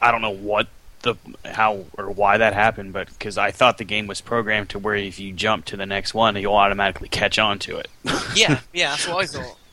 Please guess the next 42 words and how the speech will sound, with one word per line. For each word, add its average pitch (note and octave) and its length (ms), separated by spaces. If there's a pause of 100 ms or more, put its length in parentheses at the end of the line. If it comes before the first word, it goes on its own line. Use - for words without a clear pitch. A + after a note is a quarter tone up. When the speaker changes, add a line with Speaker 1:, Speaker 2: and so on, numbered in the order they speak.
(420)
Speaker 1:
But G2+ 360
th-, G#2 160
yeah, G#2 160
that's A2 240
happened A2 260
to G2 60
me G2 80
a F#2+ 60
couple G2+ 260
times, F#2+ 320
and F#2+ 80
that's, F#2+ 360
that's G2+ 360
really G2 260
frustrating. F#2 720 (140)
And, F2+ 180 (380)
uh, B2+ 380
another E3+ 280
frustrating A2+ 560
part G#2+ 280
is G#2 120
when A#2+ 160
I'm, G#2+ 160
like, G2+ 320
on B2+ 200
the, B2+ 140 (160)
on G#2 200
the G2 160
horizontal, A#2+ 720
like, G#2 220 (500)
wall A2 320
planks B2 420
or A#2 60
whatever B2 260
you C3 100
wanna C3+ 180
call C3 220
'em, B2+ 100
and G#2+ 100
you're G#2+ 100
running A2+ 300
across, G#2 640